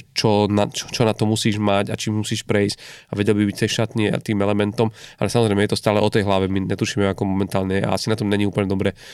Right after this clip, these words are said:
keď ako vravíš, že bol stiahnutý do tej rezervy a teda je, je jasné, že asi ho už tak skoro na tom ľade neuvidíme. Len hovorím, že v stave, keď sme ešte nevedeli, ako to je, tak, e, vieš, že d-, dávalo to zmysel a podľa mňa,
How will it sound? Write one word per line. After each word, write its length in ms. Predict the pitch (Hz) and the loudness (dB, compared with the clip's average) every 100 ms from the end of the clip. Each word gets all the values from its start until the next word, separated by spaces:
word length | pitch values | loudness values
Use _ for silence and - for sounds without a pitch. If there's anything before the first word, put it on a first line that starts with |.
| - | -12
keď 240 | - 104 98 | -4 -2 -2
ako 160 | - | -4
vravíš, 320 | 95 170 160 107 | -2 -2 -2 -2
že 80 | 92 | -4
bol 200 | 92 98 | -2 -4
stiahnutý 720 | 98 - 98 104 98 104 95 - - - - - _ _ | -4 -4 -2 -2 0 -2 -2 -6 -20 -20 -20 -20 _ _
do 200 | 117 104 | -2 0
tej 160 | 101 90 | 2 2
rezervy 420 | 101 101 95 104 | 2 0 2 2
a 120 | 98 | 2
teda 200 | 107 101 | 0 2
je, 120 | 98 95 | 0 0
je 220 | - 101 101 | -2 0 2
jasné, 380 | 101 98 - 98 | 0 0 -2 -2
že 160 | 95 | -2
asi 240 | 98 92 - | -2 -4 -4
ho 120 | 104 | -6
už 100 | 95 | -6
tak 140 | - - | -6 -6
skoro 240 | - 95 | -4 -2
na 80 | 95 | -2
tom 140 | - | -2
ľade 260 | 98 98 95 | 0 0 0
neuvidíme. 560 | 95 98 101 101 104 113 - - - | 0 0 2 2 2 0 -4 -10 -2
Len 140 | 107 | 2
hovorím, 340 | 113 113 107 | 2 4 2
že 320 | 98 101 98 - | 2 0 0 -2
v 260 | - _ - | -8 _ -6
stave, 240 | - 110 | 0 2
keď 120 | 107 107 | 0 0
sme 140 | 104 | 0
ešte 280 | 101 - - | 0 -2 0
nevedeli, 460 | 110 127 107 95 98 | 2 4 2 2 0
ako 200 | - - | -4 -4
to 140 | - | 0
je, 280 | 98 104 113 - - - _ _ - | 2 2 -2 -10 -20 -20 _ _ -4
tak, 240 | 98 - - | -4 -4 -4
e, 100 | 110 101 98 | 0 0 0
vieš, 280 | 101 107 104 | 0 0 0
že 80 | 101 | 0
d-, 320 | 113 120 107 | 0 0 0
dávalo 400 | 107 110 117 107 | 2 4 4 2
to 80 | 104 | 0
zmysel 400 | 98 101 - 104 | 0 0 0 -2
a 60 | 98 | 0
podľa 160 | 101 | 0
mňa, 180 | 101 | 2